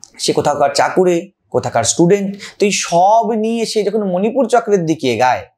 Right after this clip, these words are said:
সবাই কিন্তু এগায়, মাথায় রাখুন, কেউ আটকে থাকে না, আমরা জাগ্রত থাকি না শুধু। যখন এগায়,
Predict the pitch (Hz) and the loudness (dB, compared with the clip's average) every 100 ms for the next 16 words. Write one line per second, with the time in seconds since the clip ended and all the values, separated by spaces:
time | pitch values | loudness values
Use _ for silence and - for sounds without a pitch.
0 | - - 147 240 262 233 202 180 156 131 | -12 0 0 2 2 4 4 4 2 0
1 | 165 160 143 127 143 120 - 101 113 - | 2 2 2 0 2 2 0 -2 -2 -2
2 | - - _ _ _ _ _ _ _ - | -6 -10 _ _ _ _ _ _ _ -4
3 | 127 190 185 127 117 113 113 - 101 101 | 0 2 4 2 2 0 0 -2 -4 -4
4 | - 98 - - - _ _ _ _ _ | -4 -4 -6 -12 -16 _ _ _ _ _
5 | _ - - - 147 190 196 320 208 156 | _ -14 -14 -8 -2 0 2 2 2 0